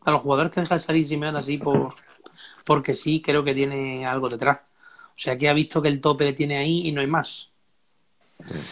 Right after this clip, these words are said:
Speaker 1: Y Arias llegó como con la vitola de ser el mejor jugador de la liga holandesa, o sea,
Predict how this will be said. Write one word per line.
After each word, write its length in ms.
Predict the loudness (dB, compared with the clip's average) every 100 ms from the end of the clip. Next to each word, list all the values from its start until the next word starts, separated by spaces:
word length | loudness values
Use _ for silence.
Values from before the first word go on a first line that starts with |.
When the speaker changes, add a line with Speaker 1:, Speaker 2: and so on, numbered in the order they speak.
| -8
Speaker 1:
Y 160 | -2 2
Arias 240 | 6 8
llegó 280 | 8 6 6
como 240 | 6 2 -2
con 320 | -4 -4 0
la 80 | 0
vitola 320 | 2 2 2
de 80 | 2
ser 140 | 2
el 60 | 2
mejor 240 | 0 0
jugador 260 | 4 6 6
de 60 |
la 60 | 4
liga 160 | 4 2
holandesa, 440 | 0 -2 -2 -2
o 40 | -2
sea, 400 | -2 -4 -6